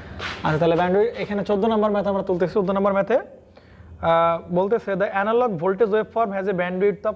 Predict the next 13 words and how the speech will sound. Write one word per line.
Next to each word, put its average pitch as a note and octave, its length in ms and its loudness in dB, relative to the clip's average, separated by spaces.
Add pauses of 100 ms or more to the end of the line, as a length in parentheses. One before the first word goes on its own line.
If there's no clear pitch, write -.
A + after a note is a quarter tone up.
(140)
one F3+ 180 -6
hundred F3 200 -8
hertz।" D3 240 -10 (500)
তাহলে F3+ 140 2
এই G3 80 4
যে G#3 80 2
ব্যান্ডউইডথ, G3 500 0
এটা G3 180 -6
কি F#3 140 -8
বিডব্লিউ G#3+ 580 0
নাকি G#3 200 -2
শুধু F#3+ 280 -2
বি? E3+ 260 -2